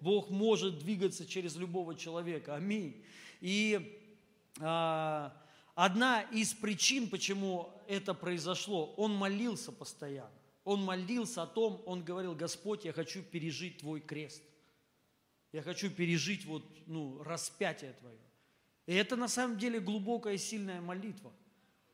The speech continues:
Вы знаете, одно дело, когда мы говорим о праведности, одно дело, когда мы говорим о искуплении,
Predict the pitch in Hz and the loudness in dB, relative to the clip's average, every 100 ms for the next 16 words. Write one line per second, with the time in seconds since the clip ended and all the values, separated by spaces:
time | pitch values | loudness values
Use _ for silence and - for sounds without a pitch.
0 | _ _ _ - 175 247 294 190 147 - | _ _ _ -4 0 2 2 0 -6 -10
1 | - 180 202 277 240 202 285 262 233 226 | 2 4 6 6 6 6 6 6 4 4
2 | 196 254 240 196 220 233 277 240 233 233 | 6 6 4 6 6 6 4 2 2 4
3 | 240 208 170 156 - 180 190 240 185 254 | 4 4 0 -4 -2 0 4 2 6 6
4 | 233 214 196 233 226 190 208 233 262 240 | 6 4 4 4 4 4 4 6 4 4
5 | 247 233 - - 220 220 240 247 196 135 | 6 6 6 2 0 4 6 6 4 -2
6 | 120 | -10